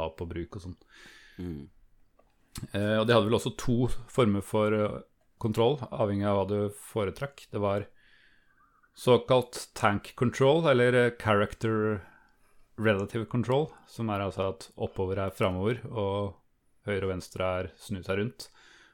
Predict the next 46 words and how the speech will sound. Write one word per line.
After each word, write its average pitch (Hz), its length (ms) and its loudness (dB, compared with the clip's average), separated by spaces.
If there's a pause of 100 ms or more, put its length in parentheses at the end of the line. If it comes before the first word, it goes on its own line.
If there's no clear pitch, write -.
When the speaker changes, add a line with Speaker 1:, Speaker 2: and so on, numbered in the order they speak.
(140)
Speaker 1:
Og 101 60 -10
så - 60 -12
var 107 100 0
det 92 80 -6
sånn 92 120 -8
camera 87 760 -6
relative 90 460 -4
da, - 100 -12
som - 180 -12
er 87 140 -6
oppover, 87 340 -8
er 85 180 -8 (140)
oppover 95 320 -8
på - 40 -8
skjermen, 85 340 -4
og 87 260 -12
venstre 87 400 -6
er 87 100 -12 (320)
til 101 100 -6
venstre 98 220 -10
på - 80 -18
skjermen, 92 240 -2
og 90 60 -10
så 95 120 -10
videre. 104 160 -12 (400)
Som 185 180 2
var 151 100 6
litt 127 120 0
forvirrende 117 320 6
når 113 160 2
du 110 60 -2
pl-, 104 220 -6 (120)
plutselig 113 260 -4
bytta 98 360 0
kameravinkel, 92 640 -2
så - 180 -10
da, 104 260 -2 (120)
<laughs> - 120 -2
så 117 200 -2 (400)
da 117 80 -2
måtte - 220 -4
du 104 60 -2
kanskje 95 460 -2
bytte 107 240 -2
om 87 80 -4
litt. - 260 -4